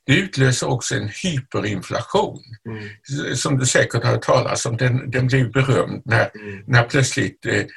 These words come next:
Speaker 1: den, den tyska valutan förlorar allt värde. Och det ruinerar hela medelklassen och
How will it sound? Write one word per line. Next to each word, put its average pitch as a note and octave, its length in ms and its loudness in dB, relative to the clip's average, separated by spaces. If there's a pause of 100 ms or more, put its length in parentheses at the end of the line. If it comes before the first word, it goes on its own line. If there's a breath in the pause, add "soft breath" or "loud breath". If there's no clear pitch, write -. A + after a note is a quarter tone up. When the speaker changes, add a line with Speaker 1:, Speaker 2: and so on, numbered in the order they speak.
(360 loud breath)
Speaker 1:
den, A#2+ 240 2 (260)
den A#2 240 2
tyska B2+ 380 0
valutan B2+ 500 2
förlorar A#2+ 440 2
allt G#2 260 0
värde. A2 200 2 (260 loud breath)
Och B2+ 120 4
det C#3 280 2 (140)
ruinerar C#3+ 880 2
hela B2 300 2
medelklassen C3 880 0
och C3+ 280 2